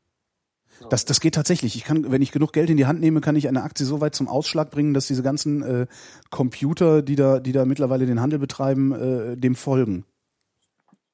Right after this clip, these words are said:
Speaker 1: Ob jetzt wirklich Computer auf so kleinen Titeln spezialisiert ist, weiß ich nicht. Aber auf jeden Fall würdest du den Titel nach oben treiben, ja, genau.
Speaker 2: Ah ja. Ähm, das mit der Aktienhülle, äh, äh, und der Story, das musst du mir noch mal erklären. Also, wa-, was heißt, ich kaufe eine Aktienhülle?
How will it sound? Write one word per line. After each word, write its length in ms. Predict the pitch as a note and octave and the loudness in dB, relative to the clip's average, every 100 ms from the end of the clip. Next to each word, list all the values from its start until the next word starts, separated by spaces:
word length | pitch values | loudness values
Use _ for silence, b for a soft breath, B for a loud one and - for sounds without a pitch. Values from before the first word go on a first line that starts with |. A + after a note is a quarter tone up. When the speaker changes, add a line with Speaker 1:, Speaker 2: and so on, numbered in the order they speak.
| _ | _
Speaker 1:
Ob 240 | - - C3 | -12 -8 -6
jetzt 220 | C3 D3 | -4 -2
wirklich 260 | D3 D3+ | -2 -2
Computer 880 | D#3+ C#3+ E3+ E3+ F3+ E3 E3 - - | -4 -2 0 2 4 4 2 -2 -6
auf 140 | F3+ | -6
so 100 | - | -6
kleinen 320 | C#3+ D3+ D#3 E3 | -4 0 0 0
Titeln 240 | E3 D#3 | -4 -4
spezialisiert 520 | - D#3 D#3+ D3 D#3 | -4 0 2 2 0
ist, 140 | D#3 C#3+ | -2 0
weiß 220 | C#3+ D3 | 0 -2
ich 80 | B2+ | -8
nicht. 200 | B2 D3 | -8 0
Aber 220 | D3 D3+ | 2 2
auf 100 | D3 | 0
jeden 200 | D#3 E3 | -4 -4
Fall 340 | D#3 D#3 D#3+ D#3 | 2 2 2 0
würdest 260 | D#3+ D#3+ | -6 -6
du 40 | D3+ | -8
den 80 | |
Titel 180 | C#3 D#3 | -8 -6
nach 80 | D3 | -2
oben 200 | D#3 D3 | -2 -4
treiben, 280 | - B2+ A#2+ | -8 -10 -8
ja, 100 | C#3 | -8
genau. 280 | C#3+ B2 - D#3 | -8 -10 -8 -2
Speaker 2:
Ah 80 | |
ja. 220 | F3 A2 - _ _ _ B B - - | 0 -2 -6 _ _ _ B B -6 2
Ähm, 500 | C3 C3+ C3 B2+ G#2 | 4 6 4 2 -2
das 160 | B2+ D#3+ | 0 2
mit 120 | D3+ | 2
der 100 | - | 0
Aktienhülle, 840 | D#3 - G3+ F3 C#3+ F#3+ F#3+ F#3 | -2 0 2 2 4 4 4 2
äh, 340 | - D#3 D#3+ E3 | 0 -2 -2 -2
äh, 120 | D#3+ | -2
und 160 | D#3 D3+ | -2 0
der 80 | C#3+ | 0
Story, 320 | D#3 D3 A#2 | 0 2 2
das 140 | G#2+ | 2
musst 140 | C#3+ D#3 | 0 2
du 40 | |
mir 80 | C#3+ | 2
noch 80 | C3+ | 4
mal 140 | C#3 | 2
erklären. 420 | C3 - B2 G2+ | -2 -2 -2 -2
Also, 260 | - B2 B2 | -4 -8 -6
wa-, 100 | B2+ | -6
was 200 | B2+ - | -4 -2
heißt, 140 | F3+ D#3 | -2 -6
ich 120 | - | -6
kaufe 220 | D#3 D3 | -6 -4
eine 160 | C3+ - | -4 -6
Aktienhülle? 640 | - - G#2 G#2 G2 | -8 -4 -4 -4 -6